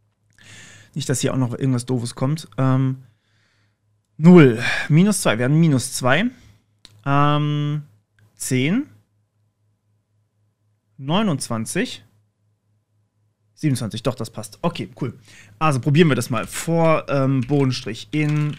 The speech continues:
Range von Int von Input. Den Teil kennen wir ja schon. Der ist ja eigentlich immer gleich. Na, das ist im Endeffekt hier, hey, für jeden einzelnen, äh, Input mach was. Okay, dann.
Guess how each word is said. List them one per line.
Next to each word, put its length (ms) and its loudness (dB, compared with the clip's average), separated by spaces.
Range 500 -8
von 560 -8
Int 380 -6
von 320 -8
Input. 500 -12
Den 160 -4
Teil 180 -4
kennen 280 -10
wir 60 -8
ja 60 -8
schon. 160 -12
Der 120 0
ist 80 -4
ja 80 -6
eigentlich 280 -10
immer 220 0
gleich. 320 -14
Na, 140 0
das 180 -2
ist 140 -6
im 80 -6
Endeffekt 380 -4
hier, 300 -2
hey, 400 2
für 140 -4
jeden 400 2
einzelnen, 720 -2
äh, 560 -2
Input 480 -2
mach 240 -2
was. 260 -10
Okay, 400 -8
dann. 360 -6